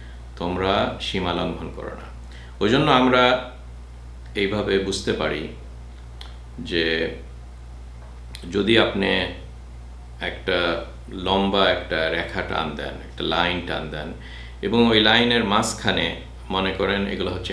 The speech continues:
হালাল, ওকে? লাইনের মাঝখানে একটা ডিস্টেন্সে হালাল, ওকে? এবং ওই দুইটাকে বর্ডার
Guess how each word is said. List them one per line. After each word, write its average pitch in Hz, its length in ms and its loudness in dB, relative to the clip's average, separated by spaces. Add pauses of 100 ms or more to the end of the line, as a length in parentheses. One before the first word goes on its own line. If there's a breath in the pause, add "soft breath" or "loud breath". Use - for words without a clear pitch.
হালাল, 76 320 -4 (1080)
ওকে? 113 280 -2 (640 loud breath)
লাইনের 101 340 4
মাঝখানে 110 500 2
একটা 95 360 0
ডিস্টেন্সে 123 840 0
হালাল, - 360 0 (760)
ওকে? - 420 -4 (1400 loud breath)
এবং 143 280 8
ওই 135 100 10
দুইটাকে 127 380 6
বর্ডার 107 340 8